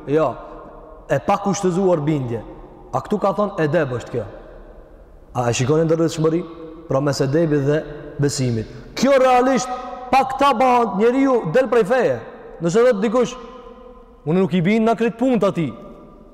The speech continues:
A ç'a thoje të më u bind? Jo, unë do të më logjiku një arat punë. Apo ka njerëz të cilët thonë, "Ka dalë ti mos e shit menën me qira." Nga se dha ai ka qenë e kështu me radhë prej fjalive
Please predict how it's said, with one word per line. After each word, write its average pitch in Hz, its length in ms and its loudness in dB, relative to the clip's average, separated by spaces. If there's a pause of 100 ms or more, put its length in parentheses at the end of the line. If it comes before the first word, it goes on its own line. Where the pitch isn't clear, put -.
(220)
A 160 80 0
ç'a 214 180 0
thoje 247 320 6
të 247 100 0
më 247 120 0
u 247 60 2
bind? 262 240 -2 (540)
Jo, 175 240 4 (280)
unë 185 140 0
do 185 80 -2
të 196 40 0
më 208 120 4
logjiku 196 400 0
një 269 120 2
arat 233 220 2
punë. 151 200 -4 (640)
Apo 202 580 0
ka 170 80 2 (220)
njerëz 208 220 0
të 214 100 0
cilët 220 320 0
thonë, 233 220 4 (400)
"Ka 175 100 2
dalë 247 180 4
ti 220 80 0
mos 202 180 0
e 190 60 0
shit 202 160 -2
menën 240 460 0 (320)
me 208 120 2
qira." 226 480 4 (500)
Nga 170 120 0
se 202 140 0
dha 220 160 6
ai 240 60 6
ka 233 120 2
qenë 233 260 2 (360)
e 190 140 2
kështu 208 220 0
me 208 120 2
radhë 214 160 4
prej 196 160 0
fjalive 202 480 0